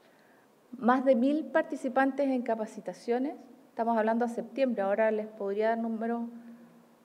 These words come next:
mucho más grandes. Más de mil quinientas horas de asesoría a las empresas.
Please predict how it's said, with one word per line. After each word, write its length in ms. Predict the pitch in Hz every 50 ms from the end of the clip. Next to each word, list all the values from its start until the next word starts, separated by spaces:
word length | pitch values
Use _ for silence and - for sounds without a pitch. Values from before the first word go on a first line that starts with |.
| _ _
mucho 240 | 247 233 240 247 240
más 440 | 233 233 240 233 233 233 233 233 226 233 - - - - - - - - - - - _
grandes. 400 | - 208 208 190 190 185 185 - - - - - - - - - _ _ _ _ _ _ _ _ _ - - - - - - _ _
Más 280 | - 226 240 262 262 247
de 200 | 262 262 262 254
mil 180 | 247 254 226 240
quinientas 440 | 240 233 233 240 233 233 240 247
horas 280 | 247 247 254 262 247 240
de 40 | 247
asesoría 560 | 240 240 240 220 - 226 208 202 220 226 220
a 20 | 214
las 160 | 208 202 202
empresas. 560 | 185 185 185 - - 226 254 - - 294 330